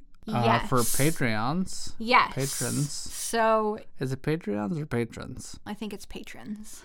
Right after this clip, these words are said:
Speaker 1: Yeah, so for, we'll plan to continue this campaign monthly for patrons.
Speaker 2: Yes, I was gonna just go into our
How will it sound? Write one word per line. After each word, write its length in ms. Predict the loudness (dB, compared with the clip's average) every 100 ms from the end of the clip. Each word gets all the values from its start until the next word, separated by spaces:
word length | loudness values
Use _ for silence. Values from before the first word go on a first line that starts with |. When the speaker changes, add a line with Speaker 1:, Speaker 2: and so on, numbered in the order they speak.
| -18 -18 -16 -16 -16 -6
Speaker 1:
Yeah, 300 | 4 4 4
so 340 | 2 4 6
for, 480 | 4 4 6 8 6
we'll 220 | 4 4 2
plan 300 | 2 4 4
to 80 |
continue 480 | 4 4 6 6 6
this 320 | 4 2 2
campaign 520 | 2 6 6 8 8 8
monthly 540 | 6 4 2 0 0
for 240 | 0 -2
patrons. 840 | 0 2 2 0 -4 2 2 2 -4
Speaker 2:
Yes, 340 | -6 -6 -10 -8
I 80 | -8
was 100 | -8
gonna 200 | -10 -8
just 260 | -8 -8 -8
go 160 | -8
into 320 | -6 -6 -8 -10
our 260 | -10 -12